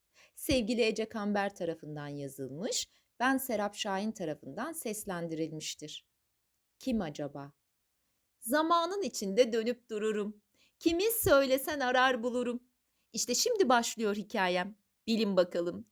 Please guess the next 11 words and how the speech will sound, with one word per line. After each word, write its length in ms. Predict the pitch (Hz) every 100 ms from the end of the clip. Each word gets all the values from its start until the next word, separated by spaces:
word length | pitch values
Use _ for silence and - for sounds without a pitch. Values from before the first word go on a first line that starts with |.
| -
kimim 380 | 554 392 233 185
ben? 260 | 185 - _ _ _ _ _ - -
Uça 360 | 262 262 440 370
uça 240 | 208 311
ortalıkta 640 | 247 208 226 202 - 226
dolanırken 840 | 185 175 180 185 - - 139 185 494 _ -
mavi 400 | 233 233 262 320
bir 200 | 247 -
evin 280 | - 190 233
çiçeklerinde 800 | 233 - - 185 190 180 190 196
gezindim. 640 | 170 170 165 165 160 175